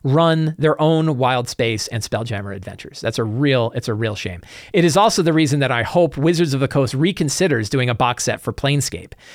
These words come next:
because Planescape could be a product that lets me build adventures in Planescape for the rest of my life. And if they did it like Van Richten's Guide, or they, uh, especially if they did it like Eberron, like the Eberron Rising from the Last War book,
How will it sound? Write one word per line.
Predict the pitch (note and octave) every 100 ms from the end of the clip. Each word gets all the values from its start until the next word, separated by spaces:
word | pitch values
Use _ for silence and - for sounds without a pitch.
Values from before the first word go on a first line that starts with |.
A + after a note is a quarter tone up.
| -
because | - D#3+ -
Planescape | - F#3+ G#3 E3 D3
could | - A3+ A3
be | C3 G2+ A#2
a | D3
product | - E3 C#3+ G#2+ G#2+ - - C#3+
that | D3 C3
lets | D3+ E3 D3+
me | D3 C#3 C#3
build | C#3 D3+ E3 D#3 D3+ - - _ _ _ _ -
adventures | C#3+ C#3 G3 E3+ B2+
in | C3
Planescape | - F#3+ F#3 - F2+ - -
for | - E3+
the | D#3
rest | D#3+ -
of | C#3
my | A#2+ A#2
life. | A2+ - - - - - - _
And | D#3 D3+ -
if | C#3+
they | D#3+
did | C#3+ G3+
it | F#3
like | C#3 A#2+
Van | B2+
Richten's | D#3 G#3 D#3+ B2+
Guide, | C3+ C3 C#3+
or | B2+
they, | B2 A#2
uh, | A#2+ G#2+
especially | - - G3 G#3 D3+
if |
they | B2+
did | A2+ C#3
it | -
like | A2 -
Eberron, | C#3 E3 A2 E2 G#2+ -
like | A#2
the | C3
Eberron | C#3+ C#3+ C3 B2
Rising | B2+ C3+
from | B2+ A2
the |
Last | G#2+ C#3 -
War | F#2+
book, | G2 -